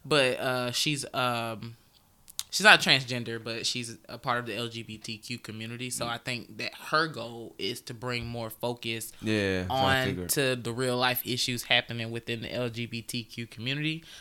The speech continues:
Speaker 1: However, I did wanna touch on the fact that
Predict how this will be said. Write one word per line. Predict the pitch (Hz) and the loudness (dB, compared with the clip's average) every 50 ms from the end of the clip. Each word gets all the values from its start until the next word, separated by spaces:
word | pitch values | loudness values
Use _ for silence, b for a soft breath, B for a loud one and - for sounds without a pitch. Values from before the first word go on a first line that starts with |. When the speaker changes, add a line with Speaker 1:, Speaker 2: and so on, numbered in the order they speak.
| B B B B B B | B B B B B B
Speaker 1:
However, | - 160 151 156 151 147 | 4 6 6 6 6 6
I | 131 135 | 4 2
did | 135 120 147 170 185 175 - | 2 4 6 6 6 6 4
wanna | 156 147 143 135 | 2 -2 -2 -2
touch | - - 147 139 131 131 | -4 -4 -4 -4 -4 -6
on | 127 123 | -8 -8
the | 123 | -6
fact | - 131 123 120 117 - 120 | -2 -2 -2 -2 -2 -4 -6
that | 127 120 113 110 - | -6 -6 -6 -6 -8